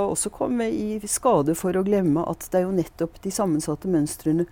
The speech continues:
som virker både i pluss og i minus, og derfor så blir det vanskeligere. Men forskningsmetodikken er kommet så langt at man skal ikke behøve i dag å sende ut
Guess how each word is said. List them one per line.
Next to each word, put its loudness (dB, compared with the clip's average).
som 0
virker 0
både -2
i -6
pluss -4
og 0
i 0
minus, 0
og -2
derfor 0
så -4
blir -2
det 0
vanskeligere. 0
Men 6
forskningsmetodikken 0
er -4
kommet 4
så 2
langt 0
at -2
man 2
skal 0
ikke -4
behøve 4
i -4
dag 4
å -4
sende 0
ut -8